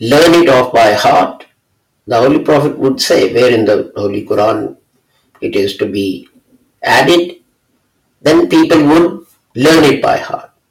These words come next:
And if you're going to learn something by heart, you need a sequence. You can't learn things by heart unless there is a sequence. So, okay.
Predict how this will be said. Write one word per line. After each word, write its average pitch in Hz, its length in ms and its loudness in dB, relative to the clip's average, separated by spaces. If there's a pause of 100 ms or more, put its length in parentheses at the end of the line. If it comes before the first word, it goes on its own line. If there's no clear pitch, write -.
(500)
And 156 120 0
if 160 120 0
you're 170 120 4
going 180 240 4
to 180 60 2
learn 156 320 4
something 131 460 2
by 113 180 4
heart, 131 300 2
you 143 100 0
need 120 200 2
a 113 80 -2
sequence. - 800 -8 (1160)
You 135 120 -2
can't 143 420 0 (600)
learn 117 280 2
things - 260 -4
by 107 200 -4
heart 101 260 -4
unless 104 380 -4
there - 140 -4
is - 220 -8
a - 140 -8 (160)
sequence. - 840 -8 (1120)
So, 143 520 0
okay. - 480 0